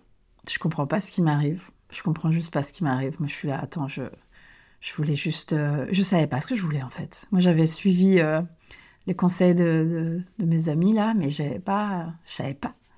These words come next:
Donc, je rentre. Là, je suis fâchée,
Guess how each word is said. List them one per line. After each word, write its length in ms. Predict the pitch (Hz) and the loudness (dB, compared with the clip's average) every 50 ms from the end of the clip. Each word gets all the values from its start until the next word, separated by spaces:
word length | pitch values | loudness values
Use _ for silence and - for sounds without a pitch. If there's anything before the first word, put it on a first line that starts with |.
| _ _ _ _ _ _ _ - - _ _ - - _ - _ _ - _ _ _ - | _ _ _ _ _ _ _ -20 -20 _ _ -20 -20 _ -20 _ _ -20 _ _ _ 0
Donc, 120 | - 180 180 | 2 4 6
je 140 | 185 190 185 | 8 8 8
rentre. 480 | 180 180 185 214 214 - - - - - - - _ _ _ - | 8 8 6 6 4 0 -8 -14 -20 -20 -20 -20 _ _ _ 0
Là, 140 | 156 165 | 2 2
je 60 | 160 160 | 2 2
suis 140 | - - | -2 -4
fâchée, 540 | - - 156 151 - - - 127 131 - - | -2 0 0 0 0 0 0 -2 -2 -2 -6